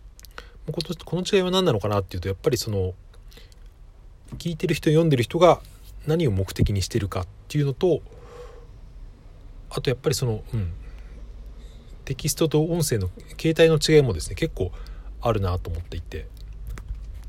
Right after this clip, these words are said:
もう早くもなんかちょっと迷走してきましたけど、喋りが。えーとですね、えー、ブログの場合はですね、うん、なんていうか、ひたすら尖らせた方がいいなっていうのを思ったんですよね。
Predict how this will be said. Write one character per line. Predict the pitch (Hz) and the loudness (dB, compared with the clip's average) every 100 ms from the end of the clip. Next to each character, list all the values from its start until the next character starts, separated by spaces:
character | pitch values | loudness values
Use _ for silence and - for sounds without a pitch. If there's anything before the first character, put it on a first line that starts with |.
| - - - - - - - - - - | -12 -12 -14 -16 -16 -16 -14 -14 -14 -10
も | 120 | 0
う | |
早 | 151 147 | 2 2
く | 107 | 0
も | |
な | 104 | -2
ん | 98 | -2
か | - | -2
ち | |
ょ | 107 | -4
っ | |
と | - 87 - 123 | -4 -10 -8 -4
迷 | 117 | -2
走 | - 113 | -2 -4
し | |
て | - | -4
き | 107 | -4
ま | 101 | -2
し | |
た | - | 0
け | |
ど、 | - | -2
喋 | - 98 | -2 -2
り | 92 | -2
が。 | 90 110 | -4 -4
え | 98 | -6
ー | |
と | 95 | -6
で | - | -8
す | - | -6
ね、 | 95 - - - _ - - - - - - - - - - - | -8 -10 -16 -20 _ -20 -20 -18 -18 -18 -20 -18 -18 -18 -12 -4
え | |
ー、 | 104 98 95 98 - - - - - - - - - - - | -2 -2 -4 -6 -14 -20 -20 -20 -20 -20 -20 -20 -18 -20 -14
ブ | 110 127 | -2 0
ロ | 185 | 0
グ | |
の | 208 | -2
場 | 196 | 2
合 | 185 | 2
は | 170 | 4
で | 95 | 2
す | - | -2
ね、 | - - - | -6 -10 -14
う | |
ん、 | 82 - - - | -14 -16 -18 -8
な | 113 | -6
ん | |
て | 92 | -6
い | 90 | -8
う | |
か、 | 87 - - - - - - - - - - - - - | -12 -16 -18 -18 -20 -18 -18 -18 -20 -20 -20 -20 -20 -16
ひ | - - | -14 -6
た | |
す | 165 | 0
ら | 208 | 0
尖 | 165 151 175 | 2 4 4
ら | |
せ | 156 | 2
た | - | 0
方 | 110 | 2
が | 104 | 2
い | |
い | 98 | 2
な | 95 | -2
っ | |
て | - - 107 | -6 -8 -6
い | 90 | -4
う | 87 - - - - - - - - - | -6 -12 -20 -20 -20 -20 -20 -20 -20 -2
の | 147 | 2
を | 113 | 2
思 | 135 | 2
っ | |
た | - | 0
ん | 82 | -8
で | |
す | - | -6
よ | |
ね。 | 135 | -8